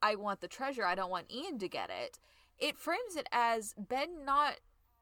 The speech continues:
the much murkier concept of Ben not trusting Ian with the Declaration of Independence. Almost like he knows Ian has a bad habit of, like, spilling Coke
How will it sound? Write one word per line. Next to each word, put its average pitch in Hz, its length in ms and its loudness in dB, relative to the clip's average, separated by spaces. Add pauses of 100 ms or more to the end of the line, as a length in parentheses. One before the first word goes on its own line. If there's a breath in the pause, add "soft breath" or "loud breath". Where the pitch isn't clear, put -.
(420)
the 247 200 -2
much 339 260 2
murkier 285 540 0
concept 240 480 -4
of 185 100 -8
Ben 226 260 -4
not 220 280 2
trusting 214 600 -8
Ian 185 520 -6
with 190 320 -4
the 185 100 0
Declaration 175 640 -2
of 160 80 -10
Independence. - 640 -6 (300 loud breath)
Almost 359 340 6
like 240 160 2
he 254 220 -4
knows 220 340 2
Ian 214 280 -2
has 214 180 -2
a 208 40 -4
bad 185 220 4
habit 208 300 4
of, 220 120 -4
like, 196 280 0
spilling 202 580 -4
Coke 196 480 -2